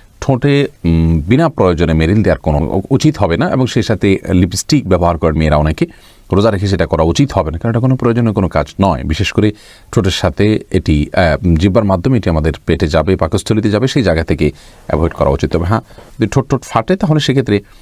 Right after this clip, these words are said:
এটি আপনি তেলের মতো ইউজ করতে পারেন, যেহেতু আপনার ঠোঁট ফাটার সমস্যা রয়েছে। এরপরে খাদিজা নিজুম,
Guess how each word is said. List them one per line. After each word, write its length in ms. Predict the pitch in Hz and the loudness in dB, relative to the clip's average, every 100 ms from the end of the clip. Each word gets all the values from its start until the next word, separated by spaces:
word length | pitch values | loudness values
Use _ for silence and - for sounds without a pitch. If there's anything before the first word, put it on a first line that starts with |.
| - - | -20 -4
এটি 220 | 110 113 | -2 0
আপনি 200 | 98 95 | 0 -2
তেলের 260 | - 90 85 | 0 0 2
মতো 420 | 76 73 117 - - | -2 0 -2 -2 -2
ইউজ 280 | 78 73 | 0 0
করতে 320 | - 90 - 76 | -2 -4 -2 -4
পারেন, 420 | 73 73 110 76 | 0 0 2 0
যেহেতু 280 | - 135 131 | 2 0 2
আপনার 280 | 87 76 69 - _ _ | -2 -2 -4 -6 _ _
ঠোঁট 180 | - 131 | -2 -2
ফাটার 220 | - 80 | 0 -2
সমস্যা 360 | 78 85 73 92 | 0 -2 -2 0
রয়েছে। 300 | 104 76 - - _ | 0 -2 -8 -14 _
এরপরে 540 | - 120 170 120 104 98 | -2 2 2 4 2 0
খাদিজা 420 | 117 131 143 156 | 0 2 2 2
নিজুম, 480 | 131 110 160 110 80 | 2 2 2 2 -2